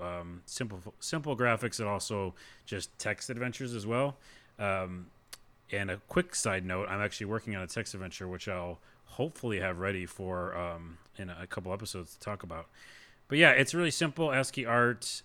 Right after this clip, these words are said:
Uh, think, like, Dwarf Fortress, you know, so it's just all, like, different characters,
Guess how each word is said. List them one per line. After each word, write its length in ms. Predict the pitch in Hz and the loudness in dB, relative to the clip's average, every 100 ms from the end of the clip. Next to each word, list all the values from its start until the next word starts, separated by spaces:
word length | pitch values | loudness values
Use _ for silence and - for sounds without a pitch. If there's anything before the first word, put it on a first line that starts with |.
| - | -6
Uh, 300 | 104 104 104 | 0 2 2
think, 420 | - 139 123 - | 2 2 2 0
like, 220 | 113 101 | 0 0
Dwarf 160 | 123 123 | 2 0
Fortress, 640 | - 117 - 120 - - - _ 117 | 2 0 2 -2 -2 -6 -10 _ -4
you 100 | 113 | 2
know, 220 | 110 110 | 2 2
so 120 | 110 | -2
it's 80 | 92 | -6
just 200 | 107 110 | -2 0
all, 100 | 101 | 2
like, 220 | 101 87 | 0 -2
different 280 | 101 110 95 | -6 -6 -4
characters, 560 | 117 104 - 101 98 | 0 0 -2 -4 -4